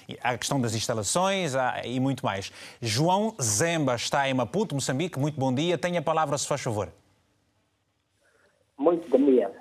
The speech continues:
Speaker 2: Obrigado. Bom dia.
Speaker 1: Bom dia, João. Estamos a ouvi-lo.
Speaker 2: Ok, está certo. Primeiro, antes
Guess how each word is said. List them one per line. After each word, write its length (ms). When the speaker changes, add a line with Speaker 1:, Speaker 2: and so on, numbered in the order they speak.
Speaker 2:
Obrigado. 300
Bom 80
dia. 260
Speaker 1:
Bom 100
dia, 260
João. 260
Estamos 220
a 60
ouvi-lo. 320
Speaker 2:
Ok, 240
está 280
certo. 360
Primeiro, 1200
antes 240